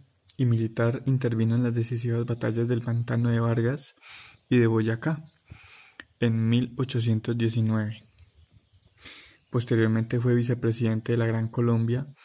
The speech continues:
entre mil ochocientos diecinueve y mil ochocientos veintisiete y presidente de la República de la Nueva Granada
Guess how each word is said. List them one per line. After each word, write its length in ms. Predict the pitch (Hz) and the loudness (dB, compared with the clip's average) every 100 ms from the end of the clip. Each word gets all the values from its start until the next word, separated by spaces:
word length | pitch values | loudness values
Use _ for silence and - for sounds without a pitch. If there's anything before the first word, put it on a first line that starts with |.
| - - - - 123 | -20 -20 -20 -8 -4
entre 280 | 117 123 | -2 -2
mil 200 | 110 113 | 0 0
ochocientos 540 | 120 120 117 113 113 117 | 0 -2 0 0 0 -2
diecinueve 720 | 117 117 113 113 113 117 127 120 | -2 0 0 0 0 -2 -2 0
y 80 | |
mil 200 | 117 113 | 0 0
ochocientos 540 | 113 113 117 110 113 117 | -2 -2 -2 -2 -2 -2
veintisiete 800 | 117 117 117 120 113 - 147 - _ _ - - - - - _ | -2 -2 -2 0 0 -2 -6 -8 _ _ -20 -20 -20 -20 -20 _
y 320 | 185 220 - - | 2 2 -2 -2
presidente 560 | 147 127 117 113 123 | -2 2 2 2 0
de 80 | 123 | -2
la 80 | 120 | -2
República 580 | 131 - 117 117 120 120 | -4 -2 -2 -2 0 0
de 60 | |
la 80 | 113 | 2
Nueva 200 | 113 117 | 0 0
Granada 520 | 117 113 113 113 117 | 0 0 0 0 -2